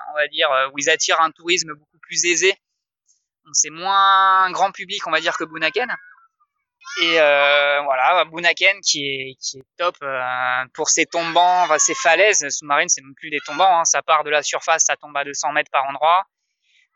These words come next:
où, euh, le sélacanthe a été découvert, où il y a des tortues de partout. Tu vas voir des tortues, c'est Bunaken, c'est, je pense, une des meilleures destinations au monde pour voir des tortues.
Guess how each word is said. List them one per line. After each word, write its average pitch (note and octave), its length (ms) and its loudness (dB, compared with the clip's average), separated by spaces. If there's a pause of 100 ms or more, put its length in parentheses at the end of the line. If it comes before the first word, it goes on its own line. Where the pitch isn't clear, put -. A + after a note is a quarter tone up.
où, F3+ 320 -2
euh, D3 600 6
le E3+ 100 4
sélacanthe E3+ 560 2
a D#3 80 4
été D3+ 180 -2
découvert, F3 540 2
où F3+ 100 -4
il F3+ 40 0
y F3 40 4
a E3+ 60 4
des D#3+ 120 -4
tortues - 260 -6
de - 60 -20
partout. - 280 -8 (840)
Tu E3 120 -4
vas D#3 60 2
voir D#3+ 120 4
des E3 100 0
tortues, G3 380 -4
c'est D#3 260 0
Bunaken, E3+ 500 -2
c'est, D#3+ 200 0
je D#3 100 -6
pense, F3+ 300 -4
une F3+ 140 -8
des E3+ 100 -4
meilleures E3+ 220 -2
destinations E3+ 420 -4
au E3 60 -6
monde F3 120 -4
pour D#3+ 120 -4
voir D3+ 80 2
des D3+ 80 -4
tortues. - 320 -8